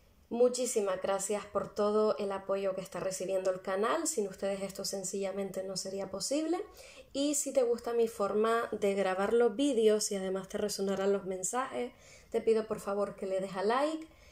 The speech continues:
que te suscribas y que actives la campanita para estar siempre informado cada vez que subo contenido nuevo al canal. Esta semanita estamos consultando el tarot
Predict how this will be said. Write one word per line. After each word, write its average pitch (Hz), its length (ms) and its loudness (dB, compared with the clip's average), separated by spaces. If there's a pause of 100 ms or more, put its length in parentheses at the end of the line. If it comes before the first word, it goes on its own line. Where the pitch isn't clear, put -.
(120)
que 240 140 2
te 247 100 0
suscribas 240 640 2
y 220 80 4
que 202 100 -2
actives 214 340 0
la 233 140 -2
campanita 220 560 2
para 202 140 -4
estar 196 260 -6
siempre 208 640 0 (480)
informado 214 800 2
cada 196 180 0
vez 196 140 -2
que 202 100 -2
subo 208 280 0
contenido 196 520 0
nuevo 208 500 0
al 202 280 0
canal. 185 540 -4 (360)
Esta 208 280 -2
semanita 220 500 4
estamos 233 460 0
consultando 208 720 2
el 214 160 2
tarot 214 420 2